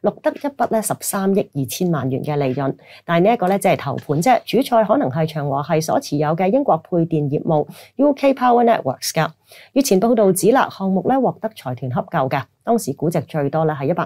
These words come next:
五十億英鎊啦。長實咧就係持有兩成嘅，如果成功以呢個估值出售咧，預料長實將會進賬三十億英鎊，即係大約三百零九億港元㗎，確實有機會咧係派發特別股息㗎。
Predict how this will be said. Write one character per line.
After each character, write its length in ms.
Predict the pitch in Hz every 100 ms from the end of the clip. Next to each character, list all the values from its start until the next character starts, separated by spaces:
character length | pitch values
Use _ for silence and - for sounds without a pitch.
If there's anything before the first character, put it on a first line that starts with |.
| -
五 120 | 143
十 100 | - -
億 160 | 196
英 200 | 196 190
鎊 240 | 175 135 160
啦。 120 | 196 - - - -
長 200 | 180 175
實 140 | -
咧 140 | 254 311
就 100 | 185
係 180 | 160
持 60 | 156
有 120 | 151
兩 180 | 165 151
成 180 | 160 127
嘅， 140 | 160 - _ _
如 60 | 147
果 160 | 285
成 320 | 320 156 143
功 240 | 143 247 233
以 120 | 160
呢 100 | 208 202
個 60 |
估 180 | 147 147
值 80 | 165
出 160 | - 196
售 260 | 180 131
咧， 200 | 151 185 190
預 100 | 190
料 120 | 180
長 240 | 175 135
實 120 | 151 165
將 160 | 254
會 120 | 208
進 220 | 143 151 135
賬 180 | 151
三 240 | 147 214 214
十 120 | -
億 120 | - 175
英 180 | 190
鎊， 180 | 170 139 - -
即 80 | -
係 60 | 233
大 180 | 147 135
約 140 | 147
三 200 | - 202
百 120 | 170
零 160 | 131 127
九 160 | 131
億 80 | 175
港 240 | 190 139 165
元 160 | 143
㗎， 160 | 165 170 - _
確 100 | 247
實 140 | 240 -
有 160 | 156
機 220 | 175 254 233
會 140 | 139
咧 80 | 160
係 140 | 139
派 180 | - -
發 100 | 131
特 100 | 131
別 120 | 113 123
股 160 | 135
息 140 | 139 165
㗎。 160 | 143